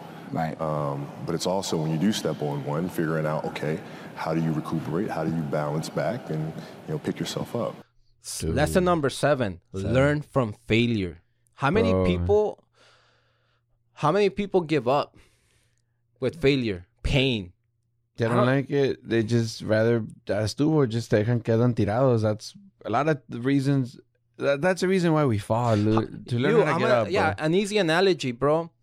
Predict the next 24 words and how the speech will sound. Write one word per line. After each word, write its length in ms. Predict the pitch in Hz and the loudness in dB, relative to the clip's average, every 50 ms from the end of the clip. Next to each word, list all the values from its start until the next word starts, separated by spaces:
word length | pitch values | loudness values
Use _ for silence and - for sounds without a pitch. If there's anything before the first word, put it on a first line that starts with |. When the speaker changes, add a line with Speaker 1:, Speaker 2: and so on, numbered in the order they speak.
| _ | _
Speaker 3:
You've 240 | - 131 160 196 160 143 | 0 0 0 0 2 2
worked 260 | 160 190 214 208 - | 2 2 2 2 0
with 140 | 170 - - | -2 -2 -2
so 180 | - - 156 156 | -2 0 2 2
many 280 | 160 160 160 156 139 | 2 2 0 -2 -2
coworkers 500 | - - 151 147 143 147 147 - 151 160 | 2 2 4 4 4 2 2 2 0 0
Speaker 1:
Oh 40 | 156 | 2
Speaker 3:
in 40 | 135 | 2
Speaker 1:
my 60 | 131 | 2
Speaker 3:
the 60 | 120 | 2
sales 280 | - - 135 151 147 - | 2 4 4 4 4 4
Speaker 1:
God. 60 | 139 | 0
Speaker 3:
industry, 440 | 127 123 117 - - - 110 104 104 | 0 0 -2 -4 -4 -4 -4 -2 -2
you 120 | 95 98 | -2 0
know? 240 | 110 123 139 170 175 - - | 2 2 2 0 -2 -6 -10
Speaker 1:
Yes. 380 | - 92 90 92 92 90 - - - | -8 -6 -4 -4 -4 -6 -8 -8 -6
Speaker 3:
How 200 | - 143 156 160 | 0 0 2 2
many 260 | 185 202 202 190 170 | 2 2 0 0 -2
people 440 | - _ - 175 175 - - 175 165 | -4 _ -4 -4 -4 0 0 0 0
get 240 | - 156 135 - - | 2 -2 -2 -2 -6
terrified 580 | - - 143 160 165 160 - - 151 151 139 | -2 2 2 4 2 2 0 0 0 2 2
of 80 | 135 117 | 0 -2
the 80 | 123 110 | -2 -2
no's 540 | 101 107 120 131 127 104 92 - - - | 0 2 2 4 2 0 -2 -8 -16 -20